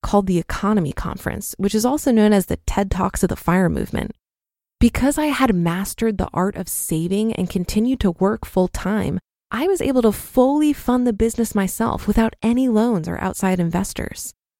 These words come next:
I even took a forty thousand dollar loss the first year, but because of my robust savings,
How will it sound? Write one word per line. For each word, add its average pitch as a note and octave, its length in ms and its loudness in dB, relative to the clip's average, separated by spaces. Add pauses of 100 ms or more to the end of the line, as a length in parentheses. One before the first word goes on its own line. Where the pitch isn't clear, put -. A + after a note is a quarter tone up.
(260)
I A#3+ 220 2
even C#4 380 2
took - 260 -2
a A#3+ 140 0
forty A#3 640 0
thousand A3 540 0
dollar G#3+ 340 2
loss F#3+ 360 0
the F3 120 0
first - 360 -2
year, F2+ 280 -4 (320)
but A#3 120 4
because C4+ 300 -2
of D#4+ 80 2
my D4 100 0
robust G#3+ 540 0
savings, G3+ 480 -2